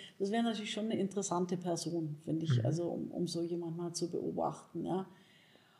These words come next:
Speaker 1: Und gleichzeitig, äh, denke ich mir natürlich, äh, also so jemand wie James Loeb, ja, also
Speaker 2: Ja.
Speaker 1: der dann wirklich so ein Mäzen ist,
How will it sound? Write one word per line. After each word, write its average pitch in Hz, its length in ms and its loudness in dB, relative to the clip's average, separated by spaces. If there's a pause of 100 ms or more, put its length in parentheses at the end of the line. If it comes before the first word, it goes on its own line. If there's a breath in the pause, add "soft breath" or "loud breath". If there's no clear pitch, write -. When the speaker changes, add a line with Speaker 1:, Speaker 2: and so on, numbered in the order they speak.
(100)
Speaker 1:
Und 185 120 2
gleichzeitig, 196 560 10 (180)
äh, - 220 -6
denke 190 260 4
ich 185 100 -6
mir 196 120 0
natürlich, 190 720 0
äh, 101 320 2 (1040)
also 170 200 2
so 165 240 0
jemand 175 380 2
wie 175 120 -4
James 175 400 0
Loeb, 220 460 8 (280)
ja, 202 360 4
also 175 180 4
Speaker 2:
Ja. 151 120 10
Speaker 1:
der - 100 8
dann 180 180 2
wirklich 185 240 -2
so 180 120 -2
ein 185 100 2
Mäzen 180 460 4
ist, 220 200 2